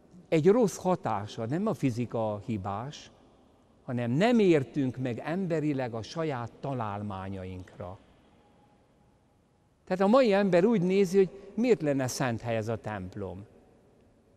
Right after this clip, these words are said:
Fizika azt mondja, hogy ez, nem tudom, egy másik épülettől jobbra van, vagy balra. Hát nincs rangja neki. Egy temető az nem szent. Ezért Sartre,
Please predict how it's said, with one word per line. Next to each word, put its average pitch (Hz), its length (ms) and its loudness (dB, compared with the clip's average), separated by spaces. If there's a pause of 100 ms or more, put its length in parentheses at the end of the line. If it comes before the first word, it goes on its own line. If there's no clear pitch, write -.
(480)
Fizika 220 500 0
azt 196 180 0
mondja, 202 220 0
hogy 196 120 2
ez, 196 220 -4 (800)
nem 139 200 -4
tudom, 143 240 -4
egy 135 140 -2
másik 170 420 -2
épülettől 147 680 -2
jobbra 117 360 -2
van, 113 220 -8
vagy 110 200 -6
balra. 95 540 -10
Hát 117 180 -14 (420)
nincs 240 380 0
rangja 170 540 2
neki. 104 460 -8 (1120)
Egy 147 140 -6
temető 208 480 4
az 190 120 2
nem 180 200 -2
szent. 107 600 -6 (380)
Ezért 143 360 -2
Sartre, 170 640 -2